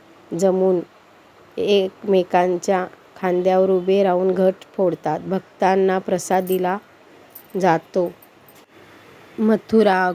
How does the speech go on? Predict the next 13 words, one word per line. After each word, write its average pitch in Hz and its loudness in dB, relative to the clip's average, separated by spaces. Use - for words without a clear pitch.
गोकुळ, 202 -4
वृंदावन 185 -2
या 190 0
ठिकाणी 180 -2
मोठ्या 190 -2
प्रमाणात 175 -2
उत्सव 190 -2
साजरा 175 0
केला 175 -4
जातो. 160 0
या 208 2
दिवशी 190 -2
सर्वांनी 180 -2